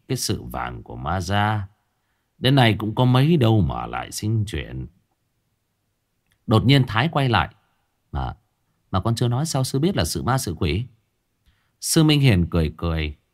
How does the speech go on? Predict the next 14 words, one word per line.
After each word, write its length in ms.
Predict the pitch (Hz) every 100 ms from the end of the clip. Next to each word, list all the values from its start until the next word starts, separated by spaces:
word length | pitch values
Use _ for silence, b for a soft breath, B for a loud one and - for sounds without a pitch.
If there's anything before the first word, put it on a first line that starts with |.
| _ _ _ _ _ -
"Với 220 | 92 110
anh 400 | 82 90 87 85
thì 360 | 65 58 57 -
có 120 | - 120
chuyện 340 | 117 107 - - _ _ _ _ _ -
cũng 220 | 95 147
chỉ 220 | - 57
là 280 | 58 62 58
xoay 260 | - 98 101
quanh 340 | - 101 101
mấy 180 | 101 135
cái 120 | 135 135
chuyện 400 | 92 76 - 64
đó." 680 | 85 113 127 131 135 135